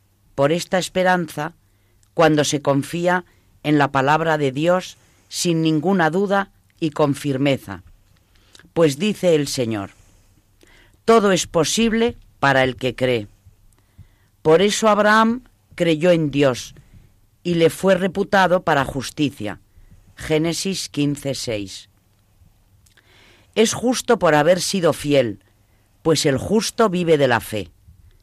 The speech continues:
Gálatas tres seis. Y es fiel por haber creído en Dios. Si no hubiera tenido fe, no habría podido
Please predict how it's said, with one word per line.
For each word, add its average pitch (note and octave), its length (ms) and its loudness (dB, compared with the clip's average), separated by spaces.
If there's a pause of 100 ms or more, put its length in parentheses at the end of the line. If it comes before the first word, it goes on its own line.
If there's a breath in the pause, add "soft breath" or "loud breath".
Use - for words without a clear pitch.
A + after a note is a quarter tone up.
(220)
Gálatas E3+ 800 -4
tres B2+ 260 -6
seis. - 600 -12 (720 soft breath)
Y F3 180 2
es F#3+ 180 2
fiel G#3+ 440 2 (180)
por D#3 180 4
haber D#3+ 300 4
creído C#3 380 0
en C#3+ 160 0
Dios. E3 480 -2 (840 soft breath)
Si - 260 -2
no G3 120 4
hubiera G#3+ 380 4
tenido D#3+ 420 0
fe, G#3+ 360 -6 (540)
no F#3 200 2
habría G#3+ 380 2
podido G3+ 520 0